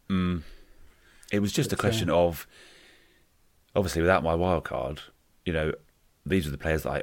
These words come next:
Speaker 1: already had. And of course, when the fixtures came in, you're like, "Great, well, I'll, I'll stick with those,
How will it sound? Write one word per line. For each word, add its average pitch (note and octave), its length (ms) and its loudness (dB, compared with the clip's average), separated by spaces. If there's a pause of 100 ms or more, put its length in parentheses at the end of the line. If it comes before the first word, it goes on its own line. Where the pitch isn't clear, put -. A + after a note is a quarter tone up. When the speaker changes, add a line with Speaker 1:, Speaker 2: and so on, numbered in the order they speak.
Speaker 1:
already E2 400 0
had. C2 440 -4 (680)
And D#2+ 100 -4
of D#2 60 -4
course, D#2 520 -4
when E2+ 160 0
the D2+ 60 -4
fixtures D#2+ 380 -2
came D#2+ 200 -2
in, E2 100 -2
you're D#2 120 -2
like, D#2+ 160 0
"Great, F2+ 180 2
well, D#2 120 2
I'll, D#2 100 0 (160)
I'll F2+ 100 -4
stick - 200 -4
with D2 100 -4
those, C#2+ 360 -2